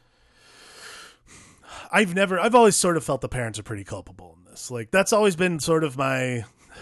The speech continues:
like, obviously Freddy Krueger is a horrible, he's a, he's a, he's a pedophile. Like,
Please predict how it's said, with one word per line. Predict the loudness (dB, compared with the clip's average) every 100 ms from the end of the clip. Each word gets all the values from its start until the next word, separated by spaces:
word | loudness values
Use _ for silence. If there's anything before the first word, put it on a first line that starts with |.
| -20 -8
like, | -6 -6 0
obviously | 2 2 0 -2 -2 -2
Freddy | -2 -2
Krueger | -4 -6 -4 -6
is | -6
a |
horrible, | -6 -4 -2 -2 -4 -6 -12 _ _
he's | -10 -10
a, | -14 _
he's | -12 -12
a, | -16 _
he's | -12
a | -2
pedophile. | -2 -2 -8 -12
Like, | -6 -6